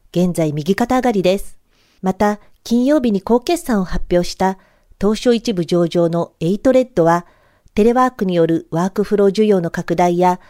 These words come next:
クラウドサービスの売り上げも拡大とのことで、株価は大幅続伸となっています。緊急事態宣言に伴い、今後もテレワークの需要拡大はますます高まりを見せると思います。関連銘柄の動向ですとか、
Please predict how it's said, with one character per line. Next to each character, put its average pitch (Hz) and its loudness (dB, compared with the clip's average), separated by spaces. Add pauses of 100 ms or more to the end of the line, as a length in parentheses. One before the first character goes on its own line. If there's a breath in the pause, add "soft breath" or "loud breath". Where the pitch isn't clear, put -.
(300 soft breath)
ク 190 -2
ラ 220 2
ウ 262 -2
ド 285 0
サ 294 2
ー 302 0
ビ 277 -6
ス - -8
の 170 -2
売 156 -8
り 165 -2
上 220 2
げ 254 0
も 254 -2
拡 - 0
大 220 2 (160)
と 196 0
の 180 0
こ 180 -2
と 170 -2
で、 165 0 (400 soft breath)
株 180 -4
価 175 0
は 156 0
大 165 0
幅 254 0
続 302 -2
伸 233 -4
と 190 -2
な 185 0
っ 185 -6
て 175 -2
い 165 -2
ま 170 -2
す。 - -20 (880)
緊 208 0
急 214 2
事 202 -4
態 220 0
宣 247 0
言 233 4
に 190 -2
伴 190 0
い、 190 0 (280 soft breath)
今 180 0
後 180 0
も 180 0
テ 190 -2
レ 220 4
ワ 254 4
ー - 0
ク 233 -6
の 185 0
需 185 2
要 185 4
拡 185 -4
大 180 2
は 185 0 (300 soft breath)
ま 185 -2
す - -4
ま 294 0
す - -2 (140)
高 190 -2
ま 180 0
り 175 0
を 175 2
見 175 -2
せ 190 -2
る 185 -2
と 180 -2
思 165 -2
い 160 -6
ま 170 -2
す。 - -14 (960)
関 196 0
連 196 2
銘 202 2
柄 185 -2
の 160 -4
動 180 -2
向 214 0
で 233 2
す - -6
と 202 -2
か、 190 0